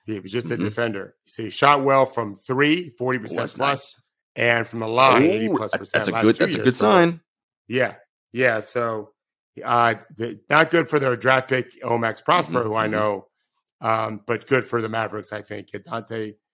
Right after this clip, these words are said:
Speaker 1: I just, their five is still a concern. Dirk Lively's,
Speaker 2: Well,
Speaker 1: a, you know, averaged five and five for Duke
Speaker 2: Dwight
Speaker 1: last
Speaker 2: Powell's
Speaker 1: year.
Speaker 2: back.
Speaker 1: Like,
Speaker 2: They
Speaker 1: he's
Speaker 2: brought
Speaker 1: not
Speaker 2: Dwight
Speaker 1: gonna
Speaker 2: Powell back. <laughs>
Speaker 1: Dwight Powell's back for three more years,
Speaker 2: <laughs>
Speaker 1: uh, twelve million a year, I th-, twelve million total.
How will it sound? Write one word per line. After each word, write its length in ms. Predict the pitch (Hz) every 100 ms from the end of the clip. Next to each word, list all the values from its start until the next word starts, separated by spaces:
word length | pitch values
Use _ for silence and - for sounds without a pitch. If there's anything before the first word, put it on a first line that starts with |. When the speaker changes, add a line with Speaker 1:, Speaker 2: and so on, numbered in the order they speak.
| _ _ 120
Speaker 1:
I 140 | 120
just, 240 | 127 135 -
their 140 | 117
five 440 | - 143 139 131 120
is 100 | 117
still 180 | 120
a 40 | 117
concern. 420 | 113 101 117 104
Dirk 240 | 120 117 113
Lively's, 340 | 113 107 110
Speaker 2:
Well, 160 | 113 107
Speaker 1:
a, 40 |
you 40 | 117
know, 220 | 101 95 _ _ _
averaged 300 | 131 135 127
five 240 | - 139 131
and 140 | 120
five 240 | 127 123
for 80 | 113
Duke 160 | 101 117
Speaker 2:
Dwight 120 | 101
Speaker 1:
last 80 | 110
Speaker 2:
Powell's 200 | 147 160
Speaker 1:
year. 40 | 101
Speaker 2:
back. 260 | 82 - _ -
Speaker 1:
Like, 140 | 107
Speaker 2:
They 80 | -
Speaker 1:
he's 60 |
Speaker 2:
brought 120 | - 220
Speaker 1:
not 60 |
Speaker 2:
Dwight 180 | - 170
Speaker 1:
gonna 80 | 214
Speaker 2:
Powell 60 | 330
back. 220 | 175 165 _
<laughs> 100 | -
Speaker 1:
Dwight 260 | 135 117 117
Powell's 220 | 139 135
back 240 | 135 127 -
for 180 | 113
three 280 | 98 - 139
more 200 | 127 131
years, 580 | 131 135 127 127 101 -
Speaker 2:
<laughs> 600 | 101 - - _ 95 -
Speaker 1:
uh, 300 | 113 113 107
twelve 260 | - 135 131
million 180 | 123 117
a 20 |
year, 180 | 117 120
I 100 | 117
th-, 240 | - 120 -
twelve 220 | 131 127
million 180 | 127 110
total. 500 | 113 113 113 110